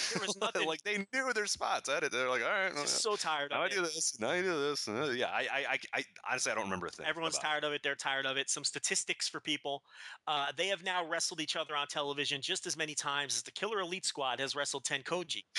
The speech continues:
Speaker 2: <laughs>
Speaker 1: on New Japan Pro Wrestling, uh, pay-per-views. Uh, they're only, uh, they're one match ahead of Forever Hooligans and Time Splitters
Speaker 2: That
Speaker 1: have
Speaker 2: is, wow.
Speaker 1: seemingly wrestled.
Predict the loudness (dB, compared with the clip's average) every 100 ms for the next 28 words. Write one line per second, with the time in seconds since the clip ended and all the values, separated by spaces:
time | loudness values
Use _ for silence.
0 | -2 0 -4 -4 -2 0 0 -2 -4 -2
1 | -2 0 0 0 0 2 0 0 0 0
2 | -4 -2 0 0 -2 -6 -6 -10 -6 -6
3 | -6 -12 -10 -2 0 0 0 0 2 0
4 | 0 2 2 2 -2 -10 -20 _ 0 0
5 | -2 -2 0 2 0 -2 2 0 2 0
6 | 2 2 2 -2 -6 _ _ _ _ _
7 | 2 4 2 0 -8 -4 0 0 0 -4
8 | -4 -2 -2 0 -2 -2 -2 0 0 0
9 | -4 -2 -2 0 0 -2 -4 -4 0 2
10 | 0 -2 0 0 0 0 0 0 0 -2